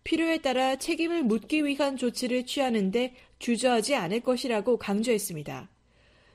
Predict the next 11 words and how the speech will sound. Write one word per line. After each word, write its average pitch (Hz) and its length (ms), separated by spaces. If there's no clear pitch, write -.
제이크 277 320
설리번 294 480
국가안보 294 500
보좌관은 262 560
오 208 100
일 233 300
북한이 233 480
러시아에 226 540
무기를 247 560
지원할 247 380
경우 208 420